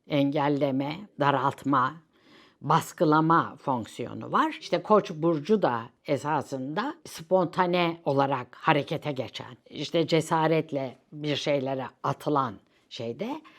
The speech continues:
Dolayısıyla Koç'a girişi Satürn'ün bütün bunları baskılayan, engelleyen, bir korku yaratan, yani cesareti kıran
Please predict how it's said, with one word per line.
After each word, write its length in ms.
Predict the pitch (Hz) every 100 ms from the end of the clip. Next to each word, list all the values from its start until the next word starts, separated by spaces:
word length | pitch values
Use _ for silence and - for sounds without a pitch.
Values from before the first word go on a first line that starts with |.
| - _ -
Dolayısıyla 1000 | 175 202 226 247 240 240 226 208 277 262 - - -
Koç'a 300 | 165 160 277
girişi 680 | 247 170 135 - 123 170 -
Satürn'ün 840 | 196 190 160 151 240 381 254 151
bütün 320 | 190 - 302
bunları 400 | 240 214 190 185
baskılayan, 640 | 165 165 - 170 175 226 240
engelleyen, 920 | - 170 156 165 151 151 139 120 120 _ _ _ _ _
bir 240 | 156 190 190
korku 440 | 180 175 170 240
yaratan, 600 | 185 127 117 - - 98 - _ -
yani 560 | 139 113 117 120 147 170
cesareti 680 | 165 165 139 143 170 175 170
kıran 440 | - 165 170 127